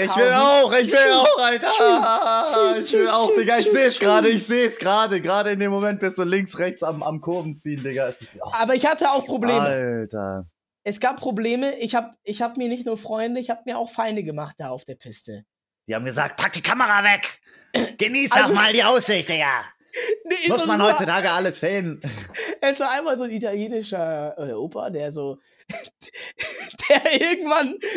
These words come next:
Speaker 2: sich zu mir gedreht hat und meinte
Speaker 1: <laughs> Ja,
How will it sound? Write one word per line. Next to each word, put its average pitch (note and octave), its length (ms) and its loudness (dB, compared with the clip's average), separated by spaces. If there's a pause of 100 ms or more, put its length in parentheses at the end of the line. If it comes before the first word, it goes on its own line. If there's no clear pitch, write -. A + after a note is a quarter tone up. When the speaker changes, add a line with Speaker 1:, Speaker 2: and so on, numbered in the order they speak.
(160)
Speaker 2:
sich C#4 500 -4
zu C#4 120 -2
mir C4 180 -2
gedreht G#3+ 340 -2
hat A#3 220 -4
und G#3 120 -4
meinte A#3 440 -2 (3000)
Speaker 1:
<laughs> - 840 -6
Ja, C#3 180 0